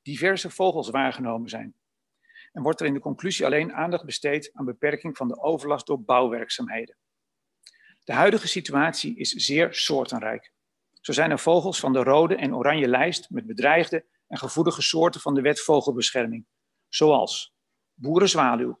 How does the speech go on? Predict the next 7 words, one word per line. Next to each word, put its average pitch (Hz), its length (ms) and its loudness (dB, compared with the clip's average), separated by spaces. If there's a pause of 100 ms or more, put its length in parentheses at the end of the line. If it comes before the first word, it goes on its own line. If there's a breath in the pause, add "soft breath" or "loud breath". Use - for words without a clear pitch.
(100)
huismus, 135 760 0
kieviet, - 500 -6 (160)
kuifmees, 135 720 2
scholekster, - 720 -2 (440)
witte 151 220 2
kwikstaart, 160 560 0
waterhoen, 123 680 2